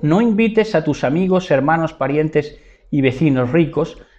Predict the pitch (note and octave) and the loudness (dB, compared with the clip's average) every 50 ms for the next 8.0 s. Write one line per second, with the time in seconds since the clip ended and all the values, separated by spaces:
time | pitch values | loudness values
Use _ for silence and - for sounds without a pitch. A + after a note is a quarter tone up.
0 | _ _ - E3+ F3 F3 - B3+ C4 B3 B3+ B3 B3 B3 A3+ G#3 G3 G3+ G#3+ A3 | _ _ 0 0 0 2 2 2 2 4 2 0 0 0 -2 -2 -2 -2 0 0
1 | A3 G#3+ A3 G#3 F#3 E3+ D#3+ E3+ D#3+ D3+ C#3 D3 E3 F3+ F#3+ F#3+ F#3 F#3 F3 F3 | 0 2 2 2 2 2 2 0 2 2 2 2 2 0 -2 -2 -2 -2 -2 -2
2 | F#3 F3+ - - D#3 D3 D#3 F#3 F#3+ F#3 - G#3 G#3 G3+ - - - G#3 G#3 F3 | -4 -6 -6 -4 0 2 2 2 0 0 -2 0 0 0 -2 -2 0 0 2 2
3 | D#3+ F3 G#3+ - - - - - _ _ _ _ _ - G3 E3+ D#3+ F3 F#3+ F#3+ | 2 0 -2 -6 -12 -20 -20 -20 _ _ _ _ _ 2 4 6 6 6 6 4
4 | F3+ D#3+ - D3+ C#3+ C#3 C#3 C3+ B2+ B2 C3+ B2+ B2+ B2 B2+ A#3+ A3+ D#3+ B2 - | 2 2 2 2 2 2 0 -2 -2 0 -2 -2 -2 0 0 0 0 0 -2 -6
5 | - - - - - - _ _ _ _ _ _ - _ _ - _ - A2 C#3+ | -12 -16 -18 -20 -20 -20 _ _ _ _ _ _ -20 _ _ -20 _ -10 -8 -8
6 | B2+ - D3+ D3+ D3 D3+ D3 C3+ C3 E3 F3+ E3 C#3+ B2 B2+ D#3+ F#3+ - - A#2 | -2 0 0 0 2 0 0 2 2 2 2 2 2 2 2 2 0 0 -4 -6
7 | A#2 - G#2+ A2+ A2+ A2+ A2+ A2 - A2+ A2 A2 G#2+ - - G#3 D3+ G#2+ - - | -6 -4 -2 -2 -2 -4 -6 -6 -4 -4 -4 -4 -6 -4 -4 -2 -2 -4 -6 -12